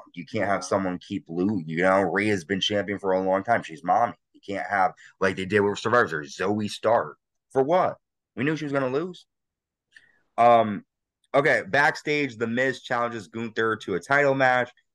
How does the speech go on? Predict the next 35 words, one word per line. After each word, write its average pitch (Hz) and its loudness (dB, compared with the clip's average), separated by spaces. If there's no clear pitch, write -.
Gunther 110 0
says, 101 -2
"You 101 -2
belong 101 2
in 95 -2
that 87 0
ring, 107 -2
just 82 -12
not 87 0
with 82 -4
me." 110 -2
So, 73 -6
yeah, 87 -2
there's 76 -10
that. 123 4
Uh, 135 4
<laughs> 131 0
world 165 4
champion 151 -2
Seth 120 -2
Rollins 139 -2
comes 127 -8
out. 123 2
Seth 127 -2
says, 131 0
"I 127 2
don't 185 2
wanna 170 2
spend 123 -2
any 123 -2
more 120 0
energy 110 -4
on 101 0
a 92 0
hypocrite. 110 0